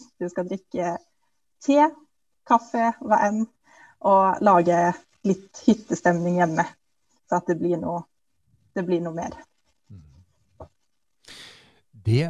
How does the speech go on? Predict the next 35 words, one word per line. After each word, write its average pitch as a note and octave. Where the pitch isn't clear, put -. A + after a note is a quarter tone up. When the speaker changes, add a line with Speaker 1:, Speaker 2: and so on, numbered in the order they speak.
Speaker 2:
var A2
veldig B2
gode A#2+
råd, C3
det C3
synes B2
jeg D3+
virkelig. C3+
Og, E3
eh, D#3+
Erik, D3+
eh, D3
hva C3+
tror C#3
du A#2
om, B2
eh, A#2
fremtiden G2+
for, G#2
eh, G#2
dagens, F#2+
eh, G2
studenter? G2
Man A2+
tar A2+
en A#2+
utdanning A2
for G#2
å G#2
skaffe F#2+
seg F#2
en G#2
jobb, F2
eh, F2
senere. F#2